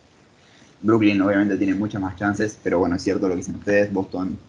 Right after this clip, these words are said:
es la mejor defensa de la liga con Smart, con, bueno, con Williams que ahora está lesionado, Tatum también que es un gran defensor, Brown, eh, así que puede pasar cualquier cosa. De todos modos es la serie más entretenida y espero que esté pareja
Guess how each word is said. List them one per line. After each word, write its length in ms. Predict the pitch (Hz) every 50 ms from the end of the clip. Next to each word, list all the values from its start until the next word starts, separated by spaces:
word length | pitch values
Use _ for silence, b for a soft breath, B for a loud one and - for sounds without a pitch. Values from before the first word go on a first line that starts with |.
| _ _ _ _ _ _
es 220 | - 90 95 95 -
la 160 | - 90 90
mejor 320 | 90 92 92 - 107 -
defensa 420 | 98 95 - 107 107 110 101 - 101
de 80 | 98
la 120 | 95 92 87
liga 280 | 95 98 104 107 101
con 140 | - 90 87 98 87 -
Smart, 300 | 104 104 110 107 - - -
con, 100 | - 85
bueno, 200 | 95 98 92 87
con 160 | 87 90 87
Williams 280 | 95 95 98 95 - -
que 60 | - -
ahora 100 | - -
está 100 | - -
lesionado, 400 | - - 85 85 95 104 98 -
Tatum 380 | - - 117 113 110 107 95
también 240 | 85 95 98 98 95
que 60 | 95
es 80 | 98 -
un 100 | 90 90
gran 120 | 90 95
defensor, 460 | 95 92 - - - - 104 107 104 - - - _ _ _ _ _ _
Brown, 360 | 101 101 101 98 107 110 104 107 - - _ _ _ _ _ _ _
eh, 640 | - 101 98 98 95 95 92 92 92 95 90 95 95 - - - _ _ _ _
así 180 | - - - 98
que 60 | 98 95
puede 200 | - 101 98 92
pasar 220 | 95 95 104 95
cualquier 300 | 95 104 98 - 104 101
cosa. 300 | 107 113 110 123 113 - -
De 160 | 98 101 98
todos 200 | 95 107 101 98
modos 340 | 104 101 107 104 98 - -
es 160 | 92 92 95
la 120 | 92 90
serie 200 | - - 90 90
más 160 | 90 90 87 87
entretenida 540 | 87 82 82 85 82 87 101 107 - - - - - _ _ _ _
y 240 | - 117 123 135 127
espero 500 | - 95 - - - - 104 104 107 104
que 420 | 92 87 87 76 - 80 82 69 - -
esté 680 | - - - 92 95 92 92 92 90 85 82 78 - - - _ _
pareja 540 | - 87 90 98 110 107 110 131 127 - -